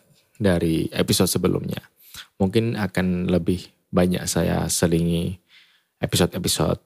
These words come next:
spesial tersebut. Kalau saya nggak sibuk, terus banyak remix yang udah jadi, akan saya upload di Ngulik Acak Podcast ini. Jadi tetap stay, yang belum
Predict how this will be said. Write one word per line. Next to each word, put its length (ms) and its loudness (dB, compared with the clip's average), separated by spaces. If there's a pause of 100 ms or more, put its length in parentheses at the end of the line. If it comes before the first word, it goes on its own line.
(240)
spesial 560 0
tersebut. 480 0 (640)
Kalau 560 -4
saya 540 -2
nggak 320 -4 (560)
sibuk, 880 2
terus 280 -2 (520)
banyak 400 0
remix 400 -2
yang 240 0
udah 140 2
jadi, 580 2 (240)
akan 240 -6
saya 240 -4
upload 480 0
di 100 0 (1160)
Ngulik 320 0
Acak 560 -4
Podcast 560 -2
ini. 400 -8 (480)
Jadi 480 4
tetap 400 -4
stay, 720 2
yang 320 0
belum 480 0